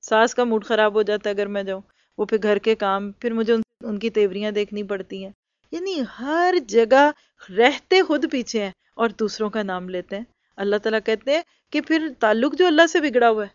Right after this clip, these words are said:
तो बख्शिश भी खुद नहीं मांगते कि शर्म आती है। और आज देखें ये रुझान है ना, खुद नहीं जाएंगे दीन पे, कोई काम नहीं करेंगे और दूसरों को देख के कहेंगे बहुत अच्छा काम करें। ज़रा हमें भी दुआ में याद रखिएगा,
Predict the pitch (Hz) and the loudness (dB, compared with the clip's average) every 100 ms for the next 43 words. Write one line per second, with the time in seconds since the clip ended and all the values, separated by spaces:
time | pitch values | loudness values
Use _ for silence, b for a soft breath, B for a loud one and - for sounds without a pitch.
0 | _ _ _ _ - 220 233 - 311 302 | _ _ _ _ -10 -4 -4 -2 -4 -2
1 | 330 311 320 311 226 220 214 233 285 285 | -2 -2 -2 2 2 2 0 -2 -2 -2
2 | 302 349 320 277 254 _ _ - 202 208 | -2 -2 -4 -4 -12 _ _ -6 -2 -2
3 | 208 220 220 277 285 262 233 233 233 233 | -2 -2 -2 -2 -4 -4 0 0 0 -2
4 | 320 294 _ _ _ _ 302 349 359 339 | -2 -8 _ _ _ _ 4 6 6 4
5 | 381 403 359 349 277 277 277 277 226 - | 4 4 4 2 2 0 0 0 0 -2
6 | _ _ _ - 269 302 262 233 240 254 | _ _ _ -2 0 0 2 2 2 0
7 | 277 285 269 285 285 202 214 - 247 254 | -2 0 0 -2 -4 -4 -8 -6 -4 -2
8 | 240 247 233 240 254 233 285 220 - 214 | -2 -4 -6 -4 -4 -4 -2 -4 -4 -6
9 | 208 180 180 180 185 _ - 302 320 226 | -4 -8 -6 -8 -8 _ -8 0 0 2
10 | 226 320 349 285 240 220 202 185 180 - | 2 4 4 4 2 2 2 0 -6 -10
11 | 170 165 | -14 -14